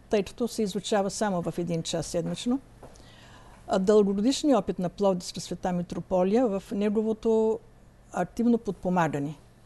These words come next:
ни дава основание да твърдим, че едно от големите постижения на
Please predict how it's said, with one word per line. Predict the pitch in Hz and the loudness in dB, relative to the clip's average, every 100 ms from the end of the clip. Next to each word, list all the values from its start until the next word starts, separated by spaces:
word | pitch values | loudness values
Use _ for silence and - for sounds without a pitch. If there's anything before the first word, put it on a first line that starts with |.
| - - - - - - | -20 -20 -20 -20 -20 -10
ни | 202 185 | -4 0
дава | 214 262 | 4 2
основание | 269 240 220 226 | 2 0 2 2
да | 202 190 | 0 -4
твърдим, | - 196 185 226 285 - - - - - - - | -4 -4 -2 -2 -2 -4 -20 -20 -20 -20 -20 -8
че | - | 0
едно | 202 214 | 2 4
от | 254 | 2
големите | 220 220 233 269 262 | 4 2 4 2 -2
постижения | - 220 214 175 190 180 175 | -4 -4 -4 -2 0 0 -2
на | 170 165 165 | -4 -4 -6